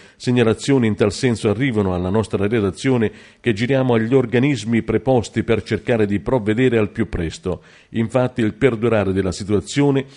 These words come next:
è di grave nocumento per i cittadini residenti in dette zone, creando non poco allarmismo, soprattutto per possibili atti di microcriminalità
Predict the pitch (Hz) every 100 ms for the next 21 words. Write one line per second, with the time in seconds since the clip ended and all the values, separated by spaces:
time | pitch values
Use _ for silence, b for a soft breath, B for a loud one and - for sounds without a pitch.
0 | B - 107 101 95 120 143 127 107 135
1 | 135 120 127 90 - 95 104 95 87 127
2 | 101 120 120 107 B B 90 127 - 120
3 | 120 123 120 120 107 104 110 - 127 104
4 | 95 87 85 B B - 113 143 151 139
5 | 135 127 - 156 147 139 135 139 156 113
6 | 98 87 135 107 104 - 156 - 123 110
7 | 101 139 - 110 104 95 98 B B B
8 | 123 151 - 139 120 127 117 147 175 165
9 | 156 143 147 170 156 143 120 104 95 82